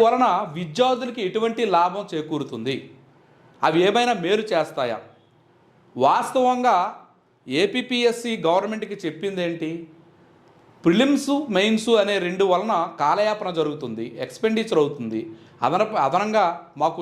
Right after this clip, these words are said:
చాలా ఖర్చుతో కూడిన వ్యయ ప్రయాస అని చెప్పి దానిలో పేర్కొని వారు గవర్నమెంట్కి ఇచ్చిన నామ్స్లో భాగంగా దాన్ని మనం చర్చిస్తే అది స్టూడెంట్కి ఎట్టి పరిస్థితుల్లో కూడా న్యాయం చేసే విధంగా లేదు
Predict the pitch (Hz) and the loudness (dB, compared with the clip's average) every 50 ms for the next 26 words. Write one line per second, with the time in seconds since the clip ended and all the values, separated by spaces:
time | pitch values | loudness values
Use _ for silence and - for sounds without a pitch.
0 | 165 - 147 131 156 185 202 185 165 151 - - - - _ _ _ 143 147 143 | -8 -4 -2 0 2 2 2 2 0 -2 -4 -10 -18 -20 _ _ _ -2 -2 -2
1 | - 208 190 220 214 208 214 208 196 196 196 202 220 254 277 - - - 131 135 | -4 -4 -2 0 -2 -2 -2 -2 -2 0 0 2 2 0 0 -2 -8 -8 -4 0
2 | 147 175 180 185 190 180 175 180 160 147 139 - 117 120 - - 143 147 143 156 | 2 2 0 2 2 2 4 4 2 2 0 -4 -6 -8 -8 -8 -10 -8 -4 -4
3 | 147 147 - 202 165 131 131 - - - - - - - - - - _ - - | -6 -2 -2 -2 -2 -2 -2 -6 -10 -18 -20 -20 -20 -20 -20 -20 -20 _ -20 -20
4 | - 135 117 123 131 160 190 214 226 226 220 220 190 170 160 160 - 131 107 107 | -18 -2 2 2 4 4 4 4 2 2 2 2 2 2 2 2 -2 -4 -6 -6
5 | - - - - _ _ _ _ _ _ _ _ _ 117 117 127 147 190 240 262 | -10 -16 -20 -20 _ _ _ _ _ _ _ _ _ 0 2 4 4 4 4 4
6 | 247 220 208 180 151 156 165 196 214 233 247 247 220 226 226 185 - 226 214 196 | 2 2 0 2 2 4 4 4 2 0 -2 -2 -4 -6 -8 -4 -2 0 2 2
7 | 175 180 175 151 156 175 202 220 214 - 226 214 208 180 185 175 175 175 170 170 | 2 2 2 2 2 2 2 0 -4 -6 -4 -4 -2 2 2 0 0 0 -2 -2
8 | 151 143 156 151 135 123 139 160 190 220 226 233 220 214 202 - - 151 139 - | -2 -2 -2 -4 -2 0 0 2 2 0 0 -2 -2 -2 -4 -4 -6 -8 -8 -6
9 | - 196 - - - 143 117 113 117 - - - - _ _ _ _ _ _ _ | -8 -10 -10 -6 -4 -4 -4 -4 -6 -10 -16 -20 -20 _ _ _ _ _ _ _
10 | - _ _ _ - - - 165 190 - 262 - - - - 190 214 247 247 269 | -20 _ _ _ -20 -4 0 0 2 2 0 -4 -6 -6 0 2 4 4 6 4
11 | 262 262 269 254 - 262 247 214 208 214 247 - - - - 214 165 165 165 - | 4 2 0 -2 -2 -2 -2 0 -2 -2 -6 -10 -16 -14 -2 0 0 0 2 0
12 | - 262 262 247 233 226 226 226 - 214 - 226 220 220 214 202 208 190 180 185 | 0 0 2 2 2 2 0 -4 -10 -4 -2 -2 0 2 0 0 0 0 2 2
13 | 185 185 151 - - - - _ _ - 127 135 139 156 180 220 220 208 - 202 | 2 2 0 -2 -8 -16 -20 _ _ -10 -6 -2 0 0 0 -2 -4 -6 -6 -6
14 | 185 185 185 160 160 156 156 160 170 165 151 127 127 135 143 147 156 185 | -6 -6 -4 -4 -2 -2 -2 -2 -2 -2 -2 0 2 2 2 4 4 2